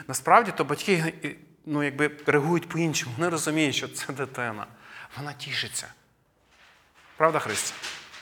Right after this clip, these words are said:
Ти ж не будеш ревнувати Лілічку, що Лілічка отримує якусь іграшку і буде так її трясти, любити сильно,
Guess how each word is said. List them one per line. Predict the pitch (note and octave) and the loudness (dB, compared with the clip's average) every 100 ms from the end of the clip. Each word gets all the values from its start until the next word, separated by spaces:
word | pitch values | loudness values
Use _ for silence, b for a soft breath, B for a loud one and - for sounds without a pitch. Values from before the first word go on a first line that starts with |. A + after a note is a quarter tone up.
| - - | -18 -6
Ти | D3+ | 0
ж | |
не | E3+ | 2
будеш | F3 E3+ | 4 4
ревнувати | C#3 C3+ C#3 C#3 | 2 4 4 6
Лілічку, | C3 D#3+ C3+ C3+ | 4 4 2 -2
що | A2+ | 0
Лілічка | C#3 C3+ - | 2 2 0
отримує | B2+ C#3+ C3+ | 0 0 0
якусь | B2+ B2+ | -2 -2
іграшку | D3 C3+ B2 C3 | -2 -2 -4 -6
і | |
буде | B2+ B2+ | -4 -2
так | C3+ B2+ C3+ | 0 0 -4
її | A#2 | -6
трясти, | B2 - C#3+ | -6 -4 -2
любити | B2+ B2+ B2+ A#2+ | -2 -2 -2 -2
сильно, | C#3+ B2+ | -2 -2